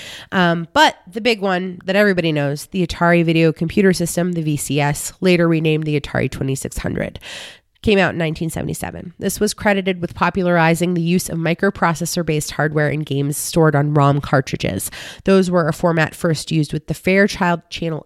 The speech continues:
F in nineteen seventy-six, rather than dedicated hardware with games physically built into the unit.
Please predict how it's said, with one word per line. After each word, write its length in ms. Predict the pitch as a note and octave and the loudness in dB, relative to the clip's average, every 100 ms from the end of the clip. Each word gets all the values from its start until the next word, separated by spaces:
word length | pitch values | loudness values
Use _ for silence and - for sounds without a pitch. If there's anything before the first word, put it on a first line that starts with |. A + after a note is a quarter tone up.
| - | 0
F 300 | F#3 D#3+ - | 0 0 -4
in 180 | F3 D#3 | -2 0
nineteen 320 | D3 - D#3 | 0 0 -4
seventy-six, 720 | D3 C#3+ C#3+ - - - - - - - | -2 -2 -2 -4 -8 -8 -10 -10 -16 -4
rather 320 | E3+ E3+ F3 E3+ | 0 2 2 0
than 260 | D#3 D3 | 0 -2
dedicated 520 | D3+ D3+ D#3+ E3 D3 | 0 0 2 2 0
hardware 460 | C3 C3+ C#3 C#3+ C#3 | 0 0 2 2 2
with 180 | C#3+ - | 0 0
games 340 | D3 C#3+ C#3+ | 0 0 -2
physically 440 | - D#3 D#3 D3 D3 | 0 2 2 0 0
built 280 | D3+ C#3 - | 0 0 -2
into 280 | D3 C3+ C#3+ | -4 -2 -2
the 80 | |
unit. 400 | B2+ A2 C#2 - | -2 -4 -4 -8